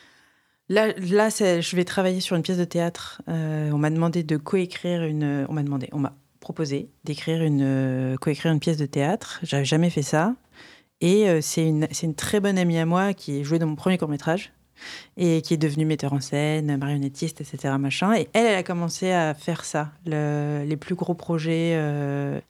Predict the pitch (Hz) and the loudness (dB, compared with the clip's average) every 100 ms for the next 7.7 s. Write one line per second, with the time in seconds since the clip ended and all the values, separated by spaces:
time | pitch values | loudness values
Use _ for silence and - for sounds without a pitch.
0 | - 160 156 160 160 156 165 156 147 170 | -2 0 2 2 0 -2 -4 -4 -2 -2
1 | 156 - 156 143 139 165 220 - - - | -2 -2 -2 -2 0 0 -2 -6 -20 -16
2 | - - - - - _ _ 185 180 175 | -14 -14 -14 -14 -18 _ _ 2 6 6
3 | 165 160 156 151 151 151 151 147 - 202 | 4 2 2 0 0 0 -2 -6 -2 -2
4 | - 214 214 233 240 _ _ _ - - | 0 0 2 2 0 _ _ _ -20 -14
5 | - 190 - 240 220 - 190 170 180 160 | -2 -2 0 0 0 -2 0 0 -2 -6
6 | - 185 165 143 - 165 160 175 175 160 | 0 0 2 -2 -6 -10 -2 2 2 0
7 | 180 170 _ - 180 175 160 | -4 -4 _ -4 0 0 0